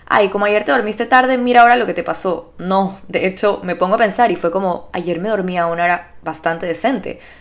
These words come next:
Dormí ocho horas y aún así me siento cansada". Entonces me doy cuenta que hay algo más allá. Hay un proceso fisiológico por el cual estoy pasando y, de nuevo,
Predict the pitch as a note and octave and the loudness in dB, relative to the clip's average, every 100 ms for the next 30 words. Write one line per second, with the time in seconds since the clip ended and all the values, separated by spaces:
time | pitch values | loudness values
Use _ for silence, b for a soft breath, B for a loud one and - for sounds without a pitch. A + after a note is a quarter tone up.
0 | B F3+ F3+ F#3 F#3 - - F#3+ F#3+ F3+ | B -2 -2 -2 -6 -8 0 0 0 2
1 | B3 A3+ E3+ F3 F3+ F3 F#3 F#3+ - G3+ | 2 4 0 -2 -2 -2 0 -2 -4 -4
2 | F#3 G3 F#3 F#3+ F#3 E3 C4 G#3 D#3+ F#3 | -4 -4 -4 -4 -4 -2 0 0 -2 -4
3 | A3+ B3+ A3+ A3 C4 A#3 A3 G#3 G3+ G#3 | -4 -2 -2 -2 -2 -2 -4 -4 -2 -2
4 | G#3+ G#3 G#3+ G#3+ A3 G#3 A#3 - - B | -4 -4 -4 -4 -8 -2 0 0 -4 B
5 | B B G#3 G#3+ A3 - - - A3 A3 | B B -2 -2 -4 -8 -18 -8 -2 0
6 | A3 - B3 B3 F#3+ F#3 - F#3+ - F#3 | 0 0 0 0 -4 -6 -8 -8 -6 -4
7 | F#3 F#3+ B3+ A3 F3+ F#3 F3+ E3 F3 F3 | -2 0 0 0 -4 -2 -2 0 0 -2
8 | - F#3+ F#3+ G3 F#3+ - G#3+ G3 F3+ D#3 | -4 -4 -2 -2 -2 -2 0 0 -2 -4
9 | F#3+ F#3 F3+ A3 G3+ D#3 | -2 -2 0 2 2 0